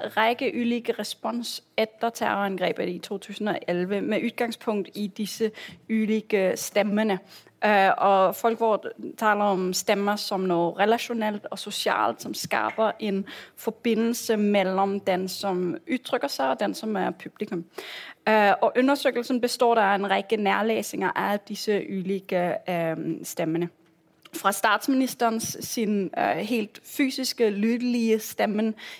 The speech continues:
i, eh, minnemarkeringen umiddelbart etter angrepet, eh, over en rekke stemmer i rettssalen til, eh, en rekke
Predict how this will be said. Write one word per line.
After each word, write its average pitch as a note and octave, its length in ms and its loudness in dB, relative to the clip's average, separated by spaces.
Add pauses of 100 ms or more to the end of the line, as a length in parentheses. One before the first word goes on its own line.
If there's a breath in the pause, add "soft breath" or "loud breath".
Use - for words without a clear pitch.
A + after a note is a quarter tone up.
(160 loud breath)
i, G3+ 240 0
eh, - 360 2
minnemarkeringen A3 1080 0
umiddelbart A3 540 -2
etter G#3 280 -2
angrepet, A#3+ 500 -4 (500 loud breath)
eh, G3+ 420 6
over G#3 560 6
en F#3 300 0
rekke F3+ 1120 -2
stemmer G3 420 0
i - 40 -2
rettssalen - 840 -2
til, G#3 500 0
eh, G3+ 340 0
en G#3 140 -2
rekke G3+ 240 0